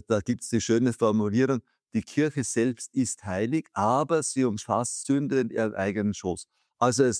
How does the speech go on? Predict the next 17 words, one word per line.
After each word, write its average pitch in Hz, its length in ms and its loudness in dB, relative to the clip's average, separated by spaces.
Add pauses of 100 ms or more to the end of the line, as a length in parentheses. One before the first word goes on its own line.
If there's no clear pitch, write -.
Instrumentarium, 110 1300 2 (220)
ja, 67 100 -4 (120)
ist 120 180 0
sie 123 140 0
heilig, 82 440 -2
ja, 110 140 2
als - 300 -2 (120)
auch 104 180 -2
in 143 240 2
ihrer 135 220 4
Ins-, 123 260 0
Institutionalität, 113 1160 0 (200)
nicht 165 240 0
in 127 140 4
den 110 160 4
konkreten 95 520 0
Institutionen. 90 800 -6